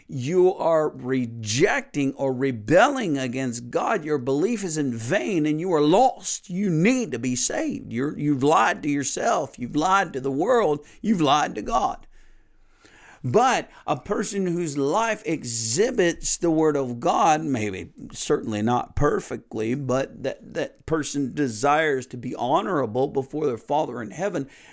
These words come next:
and lives and exhibits the word of God, is a person who truly is saved and the Holy Spirit is working through them,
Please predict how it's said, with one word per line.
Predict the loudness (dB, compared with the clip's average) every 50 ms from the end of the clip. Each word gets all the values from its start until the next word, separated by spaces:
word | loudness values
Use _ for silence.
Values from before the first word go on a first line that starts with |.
| -10
and | -6 -4 -2 0 0 2 4 6
lives | 6 8 8 8 6 4 2 0 -2 0
and | 0 0
exhibits | -2 -2 -4 0 2 2 2 2 0 -4 -4 -4
the | -4 -2 -2
word | 0 0 0 0 0
of | -2 -4 -4
God, | -2 0 0 0 0
is | 0 0
a | -2 -2
person | -2 -4 -4 -4 -2 -2 0 -2 -2 0 0 0
who | 0 -2 -2
truly | -2 0 0 2 2 2 2 0 0
is | 0 -2 -2
saved | -2 -2 -2 0 0 0 0 -2 -2 -4
and | -4 -2 0
the | 0 2
Holy | 2 2 2 2 0
Spirit | 0 -2 0 2 2 2 2
is | 2 -2
working | -4 -4 -4 -4 -2 -4 -4 -6
through | -4 -2 0 2 2
them, | 2 2 0 0 0 -2